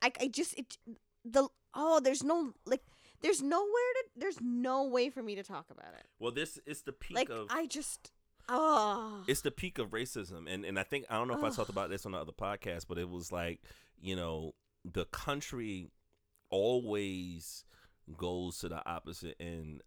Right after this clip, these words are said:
Speaker 2: of the pendulum, and it's always for the worse. So, for an example, if I look at, like, racism in the country, if you look at, like, the formation of the Klan, I'm like, "All right, when was the formation of the Klan?"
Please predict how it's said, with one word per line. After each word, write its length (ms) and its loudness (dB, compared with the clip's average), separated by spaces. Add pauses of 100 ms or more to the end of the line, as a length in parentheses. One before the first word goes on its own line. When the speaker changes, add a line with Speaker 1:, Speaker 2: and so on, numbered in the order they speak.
Speaker 2:
of 180 -10
the 80 -14
pendulum, 600 -8
and 100 -12
it's 120 -12
always 400 0
for 100 -6
the 80 -8
worse. 280 -8
So, 160 -6
for 160 -2
an 60 0
example, 380 -4
if 100 -4
I 60 0
look 240 -4
at, 160 -4
like, 220 -8
racism 420 -10
in 60 -12
the 60 -14
country, 480 -12 (420)
if 180 -4
you 100 -2
look 240 -2
at, 180 -6
like, 340 -12
the 300 -6
formation 640 -8
of 80 -12
the 60 -16
Klan, 600 -10 (480)
I'm 120 -8
like, 220 -6
"All 80 2
right, 300 0
when 120 -2
was 100 -4
the 60 -8
formation 420 -4
of 60 -10
the 60 -12
Klan?" 420 -6